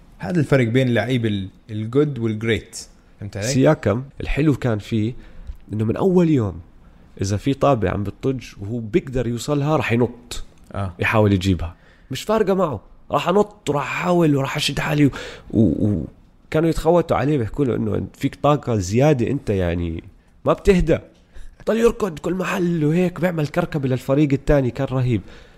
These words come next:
Speaker 2: بعديها زاد اللي هو كل إشي تاني، وهيو.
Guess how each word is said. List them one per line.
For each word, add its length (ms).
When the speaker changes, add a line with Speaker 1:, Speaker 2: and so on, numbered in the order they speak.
Speaker 2:
بعديها 460
زاد 560
اللي 200
هو 80
كل 200
إشي 200
تاني، 300
وهيو. 320